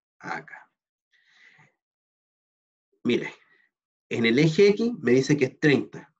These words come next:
Bueno, uno, dos, tres, treinta. ¿Ya? En el eje Y me dice que es veinte. Uno, dos, profesor, es negativo. Ah, me devuelvo.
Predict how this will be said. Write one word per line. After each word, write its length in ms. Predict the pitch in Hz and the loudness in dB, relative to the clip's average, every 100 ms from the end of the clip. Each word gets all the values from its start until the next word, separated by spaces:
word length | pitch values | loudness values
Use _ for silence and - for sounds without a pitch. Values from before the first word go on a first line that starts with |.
| - | -8
Bueno, 440 | 117 135 147 - - | -4 -2 -2 -4 -4
uno, 680 | 127 131 131 135 147 156 _ _ _ _ _ _ _ _ - | 2 4 4 2 0 -6 _ _ _ _ _ _ _ _ -4
dos, 420 | 120 127 131 - _ _ - | 0 2 0 -6 _ _ -6
tres, 320 | 110 - - _ _ | -6 -6 -12 _ _
treinta. 380 | - - - _ _ _ _ _ _ _ | -6 -6 -10 _ _ _ _ _ _ _
¿Ya? 260 | 165 143 151 _ _ _ _ _ _ - _ - | -14 -14 -16 _ _ _ _ _ _ -20 _ -6
En 120 | 110 | 0
el 100 | 123 | 2
eje 280 | 151 156 170 | 2 2 2
Y 200 | 196 202 | 2 2
me 80 | 127 | 2
dice 260 | 135 147 156 | 4 4 2
que 60 | |
es 120 | 127 123 | 0 0
veinte. 540 | 185 160 - 180 - _ _ _ _ _ _ _ _ - | 2 2 0 -12 -14 _ _ _ _ _ _ _ _ 0
Uno, 640 | 143 147 147 151 156 - | 4 6 6 6 2 -2
dos, 280 | 120 135 - | -2 -2 -2
profesor, 580 | 147 147 135 185 160 - | -4 -4 -4 -4 -6 -6
es 200 | 123 127 | -8 -6
negativo. 760 | 127 113 98 95 151 151 - - | -2 -2 -2 0 2 2 -2 -10
Ah, 280 | 151 160 - - | -8 -8 -8 -4
me 100 | 95 | -2
devuelvo. 480 | 101 90 82 - | 0 -2 -8 -16